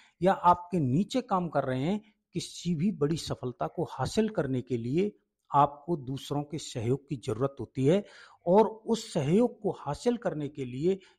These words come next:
यह जरूरी है कि आप में लीडर बनने की क्षमता हो। सफलता और लीडर बनने की योग्यता यानी कि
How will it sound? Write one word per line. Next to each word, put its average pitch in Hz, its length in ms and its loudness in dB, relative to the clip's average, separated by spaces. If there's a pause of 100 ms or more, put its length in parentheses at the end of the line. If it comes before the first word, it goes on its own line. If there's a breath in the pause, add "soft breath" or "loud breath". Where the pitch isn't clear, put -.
यह 160 120 2
जरूरी 165 520 2
है 175 180 4 (440 loud breath)
कि 185 60 -2 (140)
आप 147 300 4
में 151 140 0
लीडर 143 400 0
बनने 120 300 -4
की 165 140 -16
क्षमता 110 440 -10
हो। 104 300 -8 (500)
सफलता 165 680 2 (340 loud breath)
और 143 120 -2
लीडर 202 320 2
बनने 147 320 -2
की 131 140 -8
योग्यता 120 500 -2
यानी 165 420 6
कि 165 420 6